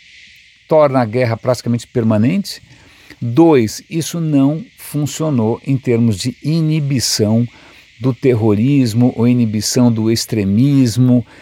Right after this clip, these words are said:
é, muito dinheiro sendo colocado nisso,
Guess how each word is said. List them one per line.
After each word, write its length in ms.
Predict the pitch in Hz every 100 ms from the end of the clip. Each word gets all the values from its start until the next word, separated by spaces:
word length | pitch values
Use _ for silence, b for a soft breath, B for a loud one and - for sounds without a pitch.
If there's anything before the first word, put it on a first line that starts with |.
| B B -
é, 200 | 120 123 -
muito 420 | 127 156 165 151
dinheiro 380 | 120 123 123 120
sendo 280 | - 113 113
colocado 580 | 123 120 - 123 120
nisso, 420 | 147 147 147 -